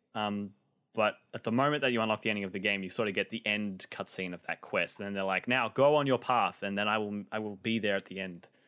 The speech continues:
Um, it's like, I don't know, they, they, they tell a, I'm, I, I'm actually quite in-, involved, not involved,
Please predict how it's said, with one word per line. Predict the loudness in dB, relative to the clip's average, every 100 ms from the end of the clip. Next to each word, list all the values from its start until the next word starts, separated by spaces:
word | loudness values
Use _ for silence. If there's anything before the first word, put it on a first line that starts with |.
| _ _ _ _ _ -8
Um, | -2 -2 -2 -6 -10 _ _ _ _ _ _ _ _ _ _ -20 _ _ _ _ 0
it's | 2 4
like, | 4 4 0 _ _ _ _ _ -8
I | 0
don't | 2
know, | 4 4
they, | 2
they, | 0 -2 -2 -8 -20 _
they | -2
tell | 0 0 4
a, | 4 0 _ _ _ _ _ _
I'm, | -2 0 0 -6 -2
I, | -2 -4 -6 0
I'm | 4
actually | 4 2 2 0 0 _ -14
quite | 2 4 4 2
in-, | -6 -8 _ _ _
involved, | -2 4 8 8 6 -2 -2
not | 0
involved, | 0 2 2 2 -8